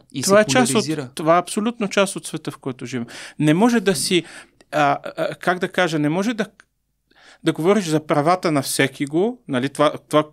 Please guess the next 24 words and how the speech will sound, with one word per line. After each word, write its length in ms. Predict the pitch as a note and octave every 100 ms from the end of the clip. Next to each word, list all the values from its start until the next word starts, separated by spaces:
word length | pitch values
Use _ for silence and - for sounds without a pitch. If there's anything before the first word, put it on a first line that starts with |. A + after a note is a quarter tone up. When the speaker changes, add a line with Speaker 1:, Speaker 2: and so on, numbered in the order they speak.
| -
Speaker 2:
голямата 540 | B2 C3+ D#3+ F3+ -
философия, 580 | - C#3+ C3 D#3+ D3+ C#3
която 260 | D3 C3+ B2+
седи 260 | C3+ C3+
зад 180 | B2+ B2+
Л 160 | C3 A#2+
Г 80 |
Б 100 | A2+
Т 160 | A2+ A#2+
движенията, 720 | A2 A2 A#2 A2 A2 - F3+ F#3+ - - - - - _ _ _ _ _ _ -
и 80 | E3
да 160 | E3+
казваш: 440 | F#3 G3+ F#3 - -
„Да, 340 | C3+ E3+ E3+ F3
ето, 260 | F#3 F#3
ние 300 | E3+ E3+ F3+
имаме“, 320 | F3+ F3 E3 D#3+
значи 320 | E3+ F3+ F3+
всяка 260 | G3 F#3
сексуалност 580 | - F3 - F#3 F3+ -
има 140 | F3 E3
право 300 | D#3+ D#3 D3+
на 140 | C#3+
глас, 720 | B2 B2 B2+ B2+ C3 - -